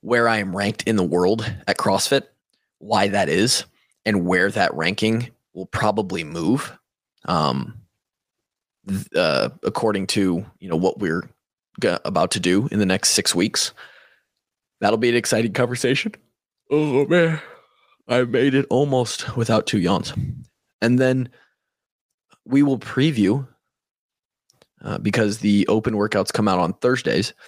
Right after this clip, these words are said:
we will sort of preview what we think, um, this open is gonna be like for me, what the goals are heading in, and some of the other fun extracurricular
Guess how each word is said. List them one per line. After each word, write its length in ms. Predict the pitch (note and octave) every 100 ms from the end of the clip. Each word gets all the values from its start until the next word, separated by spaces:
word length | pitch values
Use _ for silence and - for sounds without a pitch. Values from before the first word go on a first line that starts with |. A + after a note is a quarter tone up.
| _ - -
we 160 | A2
will 200 | A#2 A2+
sort 260 | G#2+ - G#2+
of 180 | F#2 -
preview 420 | - B2+ A#2+ F#2
what 200 | G2 G2+
we 120 | G#2
think, 440 | G2+ - G#2 G#2 - - _ _ _ _ -
um, 600 | G2+ G2+ G2+ F2+ F2+ - - _ -
this 320 | - A2+ -
open 260 | - G#2+ G#2+
is 100 | G2+
gonna 180 | A2 G#2+
be 120 | G2+
like 220 | F2 F#2+
for 140 | - B2
me, 240 | C3+ D3 _ _ _ _ _ _ _ _
what 320 | - G#2 - -
the 80 |
goals 360 | F#2+ - F#2 G#2
are 300 | A2 C3+ C#3+ _ _ _
heading 300 | - A2 F#2+
in, 240 | F2+ A#2 E3 _ _ _ _ _ _ _ _ _
and 240 | F2+ F#2+
some 200 | F#2+ A2+
of 120 | A2 A2
the 140 | G2+
other 200 | G#2 G#2+
fun 540 | - - G#2 G#2 G#2+ - _ -
extracurricular 1000 | G#2 - A2 - G#2+ G2+ - G2+ F#2+ G#2